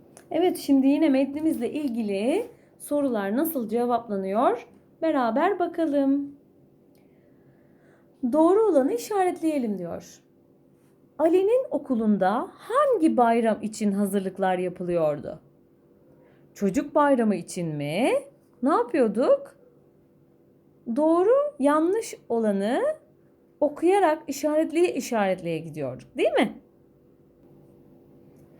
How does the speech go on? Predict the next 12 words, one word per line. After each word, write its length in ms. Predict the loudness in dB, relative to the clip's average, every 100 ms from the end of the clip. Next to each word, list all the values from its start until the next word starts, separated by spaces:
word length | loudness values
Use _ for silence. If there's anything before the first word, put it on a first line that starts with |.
| -20 _ -20 -20 -20 -20 -20 -14
Çocuk 380 | 2 4 4 4
bayramı 420 | 4 4 4 4
mıydı? 440 | 2 2 0 2 2 4 0 -4 _
Hayır, 580 | -2 0 0 -2 -6 -4
değildi. 760 | -2 -2 -4 -4 -2 0 -2 -8 _ -12
Cumhuriyet 640 | -4 -2 -2 -2 -2 -2 2
bayramı 380 | 4 4 0 -8 -18
mıydı? 440 | -12 -10 -6 0 0 -2 -10 _ _ _ -12
Evet. 720 | -8 -8 -6 -2 -2 -2 -12 _ -16
Şeker 500 | -6 -4 0 0 2
bayramı 400 | 2 4 2 0
mıydı? 440 | -4 -8 -8 -10